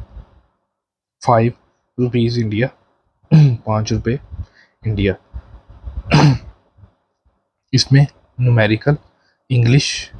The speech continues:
हिंदी जो है वो तीन languages जो हमें देखने को मिल रही हैं। उसके बाद एक और small,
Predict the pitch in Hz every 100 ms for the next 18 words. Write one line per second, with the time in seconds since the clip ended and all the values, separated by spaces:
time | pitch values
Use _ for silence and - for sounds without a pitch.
0 | - - 123 117 143 - - - - -
1 | - 120 110 110 117 120 _ _ _ -
2 | - 113 135 135 123 120 131 - - -
3 | - 117 113 104 104 107 113 - 123 -
4 | 110 101 104 113 139 131 - - - _
5 | _ _ _ - - 123 120 120 - 117
6 | 113 - - - - - 110 120 160 -
7 | _ - - - 120 117 131